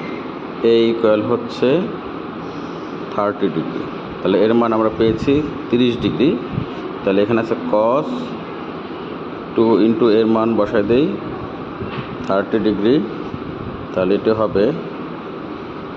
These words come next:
cos সিক্সটি ডিগ্রি। আর cos সিক্সটি ডিগ্রির মান কত? আমরা জানি cos সিক্সটি ডিগ্রির মান হচ্ছে one by two।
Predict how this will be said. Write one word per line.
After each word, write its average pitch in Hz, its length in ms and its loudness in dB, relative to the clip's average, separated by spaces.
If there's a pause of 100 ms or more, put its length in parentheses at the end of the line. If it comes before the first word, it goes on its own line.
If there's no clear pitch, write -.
(460)
cos 107 360 2 (2000)
সিক্সটি 120 400 0
ডিগ্রি। 76 220 -2 (680)
আর 92 80 0 (120)
cos 107 180 0 (100)
সিক্সটি 123 300 -2
ডিগ্রির 117 280 4
মান 117 120 2 (100)
কত? - 180 0 (720)
আমরা 95 180 4
জানি 110 220 4
cos 98 140 2 (100)
সিক্সটি - 280 -4
ডিগ্রির 110 280 4
মান 107 100 4 (120)
হচ্ছে 110 340 0 (440)
one 107 120 4 (160)
by 120 160 4 (600)
two। 73 140 -2